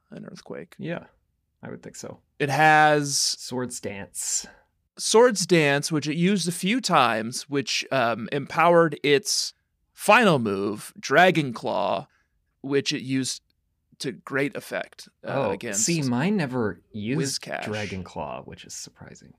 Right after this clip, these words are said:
Speaker 2: Oh, 'cause it was fighting Whiscash, that's why.
Speaker 1: I had to sort of, like, figure out the best way to not lose <laughs> anyone. And the only way I could figure out to do that was to take out,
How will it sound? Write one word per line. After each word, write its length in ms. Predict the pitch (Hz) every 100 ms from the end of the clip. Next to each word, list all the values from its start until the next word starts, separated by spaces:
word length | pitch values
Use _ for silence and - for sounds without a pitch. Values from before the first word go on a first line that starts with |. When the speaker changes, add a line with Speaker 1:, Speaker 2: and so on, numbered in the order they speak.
| _ _ _ _ _ _ _
Speaker 2:
Oh, 260 | - 165 135
'cause 200 | 165 135
it 80 | 147
was 160 | 123
fighting 320 | - 131 120 107
Whiscash, 640 | 107 - 101 76 78 -
that's 240 | 104 -
why. 240 | - 64 - - -
Speaker 1:
I 100 | 160
had 180 | 196 240
to 100 | 269
sort 220 | 226 185
of, 80 | 151
like, 140 | 143
figure 340 | - 165 147 143
out 200 | 135 139
the 80 |
best 360 | 113 127 127 -
way 240 | 127 123 113
to 120 | 120
not 480 | 107 110 110 110 - _ _ _ _
lose 340 | 120 117 110 -
<laughs> 60 |
anyone. 480 | 160 147 123 - - - _ _ _ -
And 380 | 131 135 127
the 80 | 135
only 300 | 147 196 208
way 160 | 175 156
I 40 |
could 140 | 139 127
figure 280 | 147 135 127
out 160 | 113
to 100 | 123
do 160 | 113 120
that 260 | 120 113
was 240 | 87 107 -
to 100 | 123
take 220 | 156 160
out, 220 | 151 117